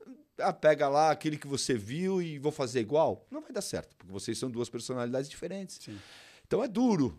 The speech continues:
Speaker 1: é, é, saber se posicionar, saber enfiar o dedo ali na hora que precisa e não passar.
Speaker 2: Sim.
Speaker 1: É tio, é ex-jogador,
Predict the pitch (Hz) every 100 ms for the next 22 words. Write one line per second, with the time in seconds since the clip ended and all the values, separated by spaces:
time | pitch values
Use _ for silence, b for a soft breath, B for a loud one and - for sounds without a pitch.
0 | - 113 104 101 101 98 101 90 50 80
1 | 113 117 110 120 151 123 143 - 160 143
2 | 131 - 123 107 120 123 - 104 120 120
3 | 135 120 - 127 107 117 127 113 107 120
4 | 160 139 110 117 123 - - 110 - 156
5 | 160 156 156 156 135 - - 98 - b
6 | b b - 113 104 104 190 262 302 _
7 | _ _ _ _ _ 107 117 127 123 110
8 | 98 113 175 185